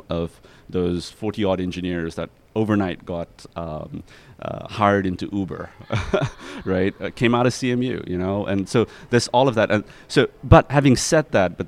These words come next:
uh, there are also a lot of other startups, uh, other companies like Google even, that have gone into Pittsburgh to take advantage of the fact that Pittsburgh has access to the trifecta that I just mentioned, but the cost of living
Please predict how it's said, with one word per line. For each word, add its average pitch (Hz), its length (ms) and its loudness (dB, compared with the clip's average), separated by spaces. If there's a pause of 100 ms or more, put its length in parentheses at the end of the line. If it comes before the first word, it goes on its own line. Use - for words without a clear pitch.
(160)
uh, 101 180 0
there 101 200 2
are 101 60 2
also 101 460 -2
a 92 60 -4
lot 95 180 0
of 85 160 -6
other 110 200 -2
startups, 80 640 -8
uh, 92 180 -8
other 107 140 -4
companies 120 420 -6
like 85 140 -6
Google 107 320 -2
even, 82 280 -6
that 87 100 -8
have 85 240 -10
gone 98 420 -2
into 95 480 -4
Pittsburgh 85 640 -8
to - 100 -10
take - 240 -2
advantage 101 840 -2
of - 160 -8
the 87 80 -12
fact 87 520 -8 (380)
that 95 260 -2
Pittsburgh 98 380 -6
has 90 160 -6
access 90 380 -8
to 92 140 -8
the 80 280 -10 (100)
trifecta 92 560 -10
that 147 100 -8
I 143 60 -6
just 151 180 -10
mentioned, 160 380 -8
but 156 120 -12
the 82 60 -12
cost - 320 -10
of 85 140 -12
living 139 400 -4